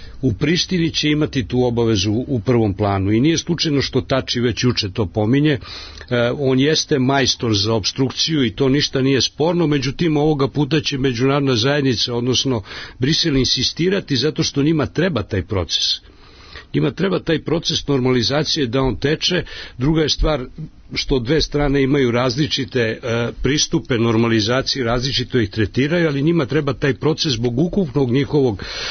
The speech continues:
e, stava prema Zapadnom Balkanu, prema procesima koji se ovde odvijaju, prema interesima Evropske unije da tu ima nekakav pomak, da tu ima, e, nekakvu pozitivnu dimenziju zbog problema sa kojima je suočena sad kad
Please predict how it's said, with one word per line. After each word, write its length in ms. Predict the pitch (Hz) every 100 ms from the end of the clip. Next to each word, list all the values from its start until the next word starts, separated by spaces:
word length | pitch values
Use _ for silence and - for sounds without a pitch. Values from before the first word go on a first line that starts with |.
| - -
e, 160 | 123 117
stava 420 | - - 147 127
prema 300 | 95 127 120
Zapadnom 480 | 110 131 - 113 113
Balkanu, 520 | 110 95 127 156 156
prema 280 | 101 127 123
procesima 600 | - 131 - - 131 117
koji 220 | - 123
se 180 | 113 120
ovde 260 | 120 113 117
odvijaju, 420 | 92 120 151 135
prema 220 | - 120
interesima 720 | 123 165 - 143 120 - 120
Evropske 460 | 127 131 127 - 120
unije 360 | 120 135 131 113
da 140 | 110
tu 220 | - 123
ima 240 | 143 147 117
nekakav 480 | 113 113 95 113 87
pomak, 340 | 120 139 131 98
da 140 | 107
tu 200 | - 123
ima, 240 | 131 135 98 - - - - - -
e, 280 | 117 120 123
nekakvu 460 | 127 135 117 117
pozitivnu 600 | 101 139 143 127 123 120
dimenziju 540 | 107 110 117 139 131 131
zbog 240 | 101 101
problema 460 | 127 107 123 139 135
sa 160 | 123
kojima 320 | 95 127 127
je 60 | 113
suočena 540 | - 120 127 139 135
sad 320 | 120 - 131 -
kad 220 | 127